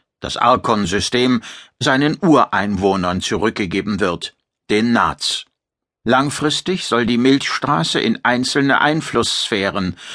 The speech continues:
sogenannte Domänen, aufgeteilt und die Raumfahrt stark begrenzt werden. Die uso und die L F D arbeiten ebenso wie viele andere daran, sich gegen das Tribunal zur Wehr zu setzen. Die Erforschung der gegnerischen Waffen und Technologie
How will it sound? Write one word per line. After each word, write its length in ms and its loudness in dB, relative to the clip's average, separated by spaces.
sogenannte 640 2
Domänen, 640 2
aufgeteilt 800 -2
und 180 0
die 100 4
Raumfahrt 580 2
stark 440 0
begrenzt 480 -2
werden. 300 -6
Die 120 2
uso 400 4
und 220 2
die 80 4
L 160 4
F 160 0
D 240 4
arbeiten 540 2
ebenso 540 4
wie 140 0
viele 420 2
andere 460 2
daran, 520 2
sich 240 -2
gegen 300 0
das 180 0
Tribunal 560 2
zur 220 -2
Wehr 180 2
zu 160 -6
setzen. 420 -8
Die 60 -2
Erforschung 600 2
der 140 2
gegnerischen 680 0
Waffen 400 2
und 220 0
Technologie 720 0